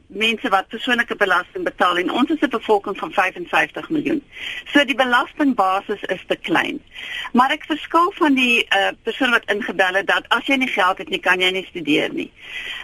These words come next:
Ehm, dit is anders, dis 'n, dis 'n kwessie van sosiale geregtigheid. Dis anders as om 'n vliegtuig te koop. Ons, die apartheidstelsel het bygedra tot die geweldige agtergeblewenheid wat in hierdie land bestaan.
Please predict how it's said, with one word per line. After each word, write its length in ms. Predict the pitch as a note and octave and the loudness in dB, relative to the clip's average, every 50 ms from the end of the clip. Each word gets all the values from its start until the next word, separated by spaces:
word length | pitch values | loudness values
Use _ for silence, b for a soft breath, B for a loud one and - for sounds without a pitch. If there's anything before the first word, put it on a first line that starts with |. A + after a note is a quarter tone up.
| B | B
Ehm, 200 | B A3 A3+ A3+ | B 2 2 2
dit 180 | A3+ B3+ B3 - | 0 -2 0 0
is 180 | C#4 C4 - - | 0 -2 2 2
anders, 340 | C4+ C#4+ D4+ E4 E4 D4+ - - | 4 6 6 4 4 2 -2 -4
dis 160 | - A#3+ - | -2 -2 0
'n, 200 | - B3 - - | 0 0 0 0
dis 160 | - A3 A3 - | -2 -2 0 0
'n 80 | B3 | -2
kwessie 340 | - - C#4 C4 - - C4+ C4+ | 0 2 2 2 2 0 -2 0
van 160 | - A#3+ G#3+ - | 0 0 0 0
sosiale 440 | B3 G#3+ - A#3 G#3 F3+ F3+ F#3+ G3+ | -2 -2 0 2 4 4 4 2 2
geregtigheid. 600 | - G3+ F3 E3 D#3+ - - - - F#3+ F3 E3 | 0 2 2 2 2 0 -4 -4 -2 0 0 0
Dis 180 | F#3 - - | -2 -2 0
anders 240 | - B3 B3 B3 - - | 0 2 2 2 0 0
as 100 | - F#3 | 0 0
om 80 | F3+ F3+ | 0 0
'n 60 | - | -2
vliegtuig 440 | - - F#3+ F#3 - - D3+ - - | 0 0 -2 0 0 0 0 0 -2
te 80 | - - | -8 -10
koop. 220 | - - - - - _ B B B B B B B B B B B B B | -8 -8 -10 -10 -12 _ B B B B B B B B B B B B B
Ons, 300 | - C#4+ E4 F4+ F4+ F4+ - - - - _ _ _ _ - - - - - | 2 2 4 4 2 -2 -4 -8 -16 -20 _ _ _ _ -14 -14 -12 -10 -10
die 200 | - - C4 - | 0 2 2 2
apartheidstelsel 880 | C4 B3 - D#4+ D#4 D#4+ - D#4 D4 - - - C4 A#3+ A#3 A3 - A3+ | 2 2 2 2 2 2 2 0 -2 -2 0 2 2 2 2 0 0 0
het 180 | G3 F#3 D#3+ - | -2 -2 0 0
bygedra 560 | F#3 F#3+ G#3 A3 - A#3 E3+ F#3+ G3 F#3+ F#3+ | 0 0 0 0 -4 -6 0 2 2 2 2
tot 140 | - G3 E3 | 0 -2 -2
die 100 | F#3 - | 0 0
geweldige 960 | - A3 F#3 E3 E3+ G#3+ A3+ B3+ C4+ - B3 C4 B3 - A3+ A3 G#3 G#3 G3 - B B B B B B _ A#3 A3+ - | 0 0 0 2 4 4 4 4 2 2 0 -2 0 0 2 2 4 2 0 -2 B B B B B B _ -2 -2 -2
agtergeblewenheid 920 | - - B3+ B3 G#3+ - F3 D#3+ - G3 G3 G#3 G#3+ G3+ G3+ F3+ F3 F3+ - | 0 0 0 0 2 -2 -6 -6 0 2 4 4 4 4 2 2 2 2 0
wat 160 | - F3+ - | -4 -4 -2
in 100 | F3+ F3 | 2 4
hierdie 240 | F3 E3+ D#3 F#3+ G3 | 4 4 4 4 2
land 240 | F3 D#3+ F3 E3 - | 2 2 0 0 -4
bestaan. 460 | - - - - - D#3+ D#3 D3+ D3+ | -10 -14 -8 -4 0 0 2 0 0